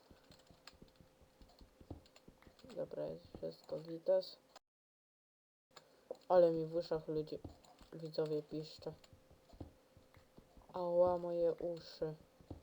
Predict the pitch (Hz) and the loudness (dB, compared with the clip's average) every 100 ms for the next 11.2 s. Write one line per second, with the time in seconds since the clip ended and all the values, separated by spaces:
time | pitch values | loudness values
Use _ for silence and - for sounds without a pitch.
0 | - _ - - - - - - - - | -18 _ -20 -20 -20 -20 -20 -20 -20 -20
1 | - - - 165 156 160 151 165 165 160 | -20 -12 -4 -4 -4 -6 -4 -2 0 -2
2 | 156 156 156 165 165 - 180 175 170 170 | -4 -4 -4 -4 -4 -4 -6 -4 -6 -6
3 | 175 170 175 175 175 170 170 175 170 185 | -4 -2 0 -2 -2 0 2 2 0 -4
4 | 180 - 165 165 - 175 170 165 156 160 | -4 -2 -2 -2 -4 -6 -6 -4 -4 -2
5 | 160 160 160 160 165 190 185 175 180 175 | -2 -2 -2 -6 -4 0 2 4 2 -2
6 | - - - - - - - - - - | -14 -20 -20 -20 -20 -20 -20 -20 -20 -20
7 | - - - - - _ - - - - | -20 -20 -18 -18 -20 _ -20 -20 -20 -10
8 | 180 175 175 170 170 165 165 165 165 160 | -2 4 6 4 0 -4 -6 -8 -8 -6
9 | 165 160 160 160 - 180 180 170 165 165 | -6 -6 -10 -8 0 2 2 -2 -4 -6
10 | 170 170 165 160 156 160 160 160 160 160 | -6 -4 -2 -2 -2 -2 -2 0 -2 0
11 | 160 | 2